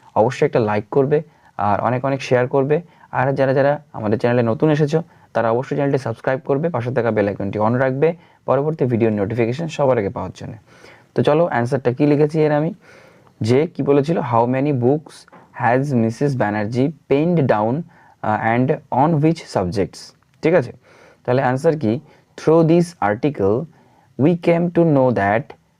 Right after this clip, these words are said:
Professor রিন্তু ব্যানার্জি's scholarly contributions include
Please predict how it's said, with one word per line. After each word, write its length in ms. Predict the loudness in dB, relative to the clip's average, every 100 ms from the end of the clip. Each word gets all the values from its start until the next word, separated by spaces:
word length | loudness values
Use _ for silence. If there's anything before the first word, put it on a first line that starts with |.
| _
Professor 540 | -4 -2 -4 0 2 4
রিন্তু 360 | 2 2 2
ব্যানার্জি's 600 | 2 2 -2 -4 0 -2 -2 -14
scholarly 640 | -14 -2 2 2 2 0 -2
contributions 840 | -2 -2 -2 0 0 0 -2 -4 -6 -20 _ _ _
include 480 | 0 2 4 4